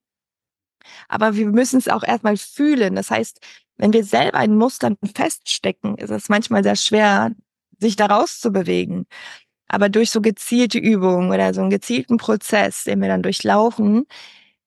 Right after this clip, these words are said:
ist es eben möglich, und das dann im Gefühl auch abzuspeichern. Deswegen hab ich auch eben gesagt, für mich war so dieser Moment damals in Kapstadt, ich hab so sehr gefühlt und ver-, dadurch verstanden.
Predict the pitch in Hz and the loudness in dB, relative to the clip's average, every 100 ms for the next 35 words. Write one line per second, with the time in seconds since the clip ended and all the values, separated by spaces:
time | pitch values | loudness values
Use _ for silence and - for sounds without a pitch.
0 | _ _ - 220 247 - 214 214 240 349 | _ _ -2 -2 0 0 4 4 4 2
1 | 254 233 - 202 208 - - 175 214 277 | 0 -2 -2 -2 -2 -4 -16 -4 -2 -2
2 | - 220 208 208 - 277 - 196 - - | -2 0 2 0 0 0 0 0 -2 -6
3 | 226 196 190 196 220 220 247 269 226 196 | -2 0 0 0 0 0 0 0 0 0
4 | 185 - 208 214 - 214 196 196 185 190 | -2 -4 0 0 0 0 0 0 -4 0
5 | 190 190 - - _ 190 208 254 226 202 | 0 -2 -8 -20 _ 2 2 4 2 2
6 | 196 196 233 247 - 202 202 - 208 - | 0 -4 -4 -4 -2 0 0 0 -6 -4
7 | 196 302 294 254 220 - - - 330 349 | 0 2 2 0 -2 -4 -8 0 2 4
8 | 214 403 453 - - - _ 220 - - | 2 0 -2 -6 -14 -16 _ -4 -2 -4
9 | - 226 302 349 302 - 247 - - - | -2 0 2 2 0 -2 -2 -2 -4 0
10 | 226 233 202 185 185 | 2 4 2 -2 -6